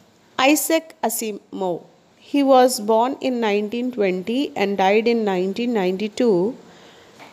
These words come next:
He was an American writer and professor of biochemistry at Boston University. He was known for his works of science fiction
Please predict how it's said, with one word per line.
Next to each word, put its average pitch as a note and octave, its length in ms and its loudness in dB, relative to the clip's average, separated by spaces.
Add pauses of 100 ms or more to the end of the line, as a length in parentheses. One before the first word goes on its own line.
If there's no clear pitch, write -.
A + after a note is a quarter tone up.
He D4+ 220 6
was C4+ 320 6
an A3+ 240 0 (140)
American A3+ 560 0
writer G3+ 540 0 (380)
and G#3+ 220 2
professor C#4+ 540 2
of G#3 260 4 (120)
biochemistry A3 840 0
at F#3+ 220 -2
Boston F3+ 420 0
University. F3 640 -2 (800)
He C#4+ 100 6
was C4 280 8
known A#3+ 340 2
for B3+ 240 2
his G#3 340 -4
works A3+ 600 0
of G3 240 0 (120)
science B3 440 0
fiction A#3+ 600 -4